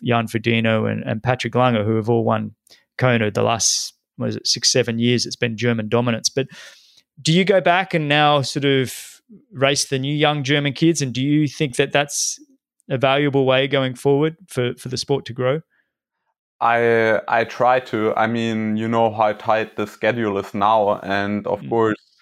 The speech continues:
Speaker 2: uh, unfortunately, some of the, of these races are n-, not,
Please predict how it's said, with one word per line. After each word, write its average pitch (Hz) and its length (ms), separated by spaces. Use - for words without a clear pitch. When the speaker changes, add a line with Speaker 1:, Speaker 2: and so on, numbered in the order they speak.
Speaker 2:
uh, 107 340
unfortunately, 107 880
some 113 360
of 107 240
the, 104 380
of - 200
these 107 240
races 107 420
are 101 840
n-, 92 240
not, 113 520